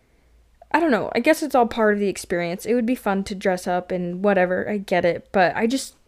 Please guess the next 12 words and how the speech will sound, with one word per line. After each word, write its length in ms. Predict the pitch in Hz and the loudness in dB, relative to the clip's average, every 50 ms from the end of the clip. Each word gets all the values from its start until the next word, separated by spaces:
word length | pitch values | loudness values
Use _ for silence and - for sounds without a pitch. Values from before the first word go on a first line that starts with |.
| - - - _ _ - - - - - _ - | -20 -20 -20 _ _ -20 -20 -20 -20 -18 _ -4
I 100 | 311 320 | -2 0
don't 220 | 339 339 311 311 | 0 0 0 0
understand 600 | 311 320 311 320 294 - - - 262 262 262 247 | 0 0 0 -2 -2 -4 -2 0 0 2 0 0
it, 80 | - - | -2 -4
Taylor. 500 | - 262 254 254 254 262 262 262 262 254 - - - _ | -2 0 2 2 2 2 0 0 -2 -4 -8 -14 -20 _
Help 160 | - 294 269 | -10 -6 -4
me, 280 | 269 277 277 269 269 269 | -4 -4 -4 -4 -6 -10
help 240 | 262 - - 427 415 | -10 -12 -12 -10 -8
me, 120 | 381 415 427 427 427 427 415 403 - | -6 -4 -4 -4 -4 -6 -8 -10 -12
help 300 | - - - 233 - - | -10 -8 -8 -8 -8 -8
me. 600 | 185 160 156 160 156 156 156 160 156 156 170 - _ _ - - - - - - - _ _ _ _ _ _ | -8 -8 -6 -6 -6 -6 -8 -8 -8 -10 -12 -14 _ _ -20 -20 -20 -20 -20 -20 -20 _ _ _ _ _ _
So, 500 | - - - - - 208 170 151 92 - | -18 -16 -6 2 4 4 6 6 2 0